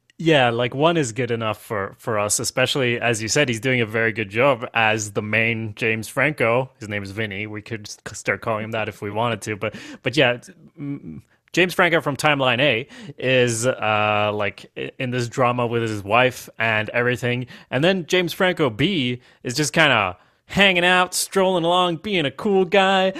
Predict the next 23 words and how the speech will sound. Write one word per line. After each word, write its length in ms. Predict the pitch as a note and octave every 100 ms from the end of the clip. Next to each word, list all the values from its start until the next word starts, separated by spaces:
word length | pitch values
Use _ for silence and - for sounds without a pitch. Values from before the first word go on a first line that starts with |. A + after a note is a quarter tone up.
| D#4
And 120 | C3+
I 60 | D3
was 160 | E3+ D3
gonna 180 | F3
say 200 | D3+ E3
something 320 | D3+ D#3+ C#3+ A#2+
very 260 | D3 D#3+
similar, 460 | - D#3+ D#3 A#2 A2+
like, 320 | A2 A2 -
of 140 | B2 G#2+
how 640 | - - A#2+ A#2 A#2 A#2 -
so 260 | - F3
far 380 | - C#3 A2+ A2+
it 180 | A#2+ A#2
doesn't 320 | C#3+ B2 C3
feel 280 | - C#3+ B2+
like 220 | A#2+ G#2
this 200 | A#2+ A2+
needed 360 | B2+ B2 A#2+ G2+
to 100 | A#2
be 260 | A2 A#2 A2+
in 140 | B2
it, 240 | D3 -